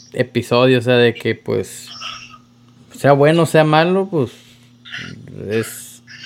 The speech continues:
es porque nosotros tomamos una decisión,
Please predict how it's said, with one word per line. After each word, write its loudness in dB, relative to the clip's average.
es 0
porque 2
nosotros 0
tomamos 0
una 2
decisión, -4